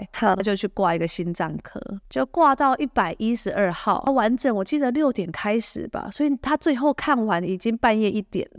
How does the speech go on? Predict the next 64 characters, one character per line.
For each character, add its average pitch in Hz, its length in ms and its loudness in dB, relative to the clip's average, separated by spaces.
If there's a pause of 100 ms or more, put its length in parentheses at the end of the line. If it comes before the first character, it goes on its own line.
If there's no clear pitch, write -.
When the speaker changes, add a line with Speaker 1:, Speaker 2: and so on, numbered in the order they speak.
Speaker 2:
嘞。 208 180 -12
Speaker 1:
哇。 208 760 2
Speaker 2:
就 180 140 -2
医 294 140 2
生 294 200 4
真 294 140 2
的 285 80 4
是 262 80 0
看 254 340 2
完 175 220 0
了， 214 160 -6
我 320 140 -2
就 349 40 2
心 349 160 0
想 277 140 2
说 285 220 4
，“哇， 240 220 0
医 247 120 0
生 254 160 0
也 214 60 2
太 269 260 -2
辛 233 320 0
苦。” - 180 -4
这 349 120 4
个 269 100 8
是 294 140 2
我 196 120 4
自 185 120 -2
己 202 100 2
觉 175 140 -2
得， 175 120 0
虽 240 160 -2
然 214 140 4
美 185 160 2
国 110 500 -6
你 180 300 -4
要 196 300 4
可 190 120 -8
能 175 160 -4
真 196 160 -2
的 208 140 2
预 220 220 0
约， 190 180 2
可 208 80 -2
能 151 100 -2
要 165 160 4
一 180 60 0
个 170 140 0
月， 165 420 -2
可 170 160 -2
是 233 160 2
你 190 200 0
去 208 560 -2
那 240 100 4
个 226 100 4
时 185 220 -2
段 190 220 4
就 190 120 0
会 185 120 0
是 185 120 -2
你 - 160 -6 (100)
预 226 240 2
约 196 160 4
制， 190 460 -2